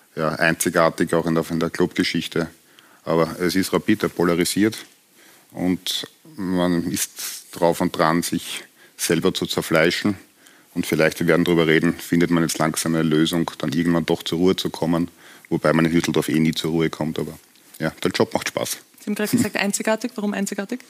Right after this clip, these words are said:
Speaker 1: Na, weil es einfach dermaßen viele Baustellen gibt, weil der Verein handlungsunfähig war die letzten Wochen, ähm, und weil einfach so viele Gräben aufgebrochen sind, die einfach jetzt sukzessive sichtbar wurden. Ähm,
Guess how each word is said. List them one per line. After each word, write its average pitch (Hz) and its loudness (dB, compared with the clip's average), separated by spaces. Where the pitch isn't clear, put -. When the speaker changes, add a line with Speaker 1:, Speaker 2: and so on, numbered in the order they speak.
Speaker 1:
Na, 95 4
weil 90 6
es 90 -2
einfach 82 0
dermaßen 87 4
viele 95 2
Baustellen 85 2
gibt, - 0
weil 82 4
der 80 2
Verein 80 2
handlungsunfähig 80 0
war 76 2
die 90 2
letzten 87 2
Wochen, 85 2
ähm, 78 2
und 82 0
weil 80 2
einfach - -4
so 85 -4
viele - -2
Gräben 78 2
aufgebrochen 80 0
sind, - 0
die 80 2
einfach 80 -2
jetzt 82 0
sukzessive 80 -2
sichtbar - -2
wurden. 90 4
Ähm, 78 2